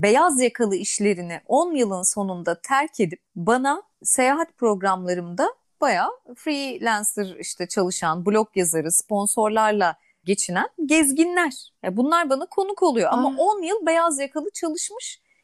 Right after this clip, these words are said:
Speaker 1: Blogunu o kadar istikrarlı bir şekilde yazmış ve işte ülkeleri anlatmış, seyahatle ilgili bütün ayrıntıları anlatmış,
Speaker 2: Hı hı.
Speaker 1: toplu taşımasını, yok para birimini, bilmem neyi,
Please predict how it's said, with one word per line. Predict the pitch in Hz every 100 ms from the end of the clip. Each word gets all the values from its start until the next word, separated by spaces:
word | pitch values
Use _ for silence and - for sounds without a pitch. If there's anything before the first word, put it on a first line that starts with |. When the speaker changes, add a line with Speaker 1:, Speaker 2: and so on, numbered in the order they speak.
| _ _
Speaker 1:
Blogunu | 190 240 294 330 359
o | 339 -
kadar | 302 330 381
istikrarlı | - - - - 277 294 381
bir | 339
şekilde | 294 269 233
yazmış | 226 208 202 220 -
ve | 185
işte | - 190
ülkeleri | 190 - 175 160 190
anlatmış, | - 233 226 226 208 226
seyahatle | - 175 156 180 - 180
ilgili | 180 185
bütün | 165 233
ayrıntıları | 202 214 220 233 - 233 226
anlatmış, | - 240 233 233 220 247 -
Speaker 2:
Hı |
hı. | - _ -
Speaker 1:
toplu | 247 247 277
taşımasını, | 285 269 262 262 262 269 277 277 269
yok | 247 247 285 _
para | 285 285 262
birimini, | 277 269 269 254
bilmem | 262 262 269 254 262
neyi, | 269